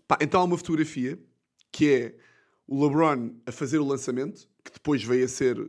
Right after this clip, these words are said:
o lançamento que, que quebrou o recorde de pontos. Pá, e a fotografia tá,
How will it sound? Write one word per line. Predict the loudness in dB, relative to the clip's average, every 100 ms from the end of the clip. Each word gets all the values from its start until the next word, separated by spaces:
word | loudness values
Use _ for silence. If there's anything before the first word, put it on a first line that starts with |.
| -6
o | -4
lançamento | -2 -2 -2 -2 -6
que, | -16 -16 -16 -18 -20 _ _ _
que | -20
quebrou | -8 -2 4 4
o | 4
recorde | -2 -2 -4 -4
de |
pontos. | -6 -4 -4 -12 -20 _ _ _ _ _ _ 2
Pá, | 4
e | 4
a |
fotografia | 2 -8 -6 -4 -2
tá, | -2 -4 -6